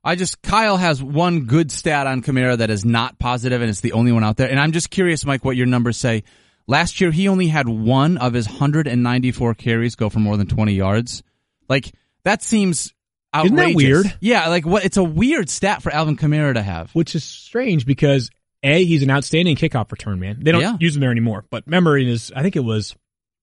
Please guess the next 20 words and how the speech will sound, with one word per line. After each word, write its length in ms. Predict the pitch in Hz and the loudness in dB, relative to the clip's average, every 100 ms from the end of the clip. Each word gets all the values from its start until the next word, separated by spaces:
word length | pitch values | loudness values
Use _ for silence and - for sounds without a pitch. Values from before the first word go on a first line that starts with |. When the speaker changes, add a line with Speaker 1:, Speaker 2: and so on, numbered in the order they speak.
| _ _ | _ _
Speaker 2:
rookie 260 | 156 151 151 | 0 2 2
season 300 | 160 139 127 | 2 2 4
against 240 | 120 113 | 2 0
Tampa 200 | 135 127 113 | 0 -2 0
Bay, 300 | 110 123 139 | 0 -2 -2
and 80 | 143 | 0
he 60 | 139 | 2
doesn't 240 | 190 175 | 2 0
look 120 | 147 | 0
like 80 | 151 | 0
he's 140 | 131 120 | 0 2
running 200 | 127 117 | 2 2
fast, 360 | 117 120 160 | 0 -2 -4
and 100 | 127 | -2
he 60 | 117 | 0
just 260 | 110 107 - | 0 -2 -4
glides 420 | 110 101 127 117 | -4 -2 -2 0
right 200 | 113 123 | 0 0
past 260 | 120 117 107 | -2 -4 -4
everybody. 480 | 110 135 180 202 | -4 -2 0 -2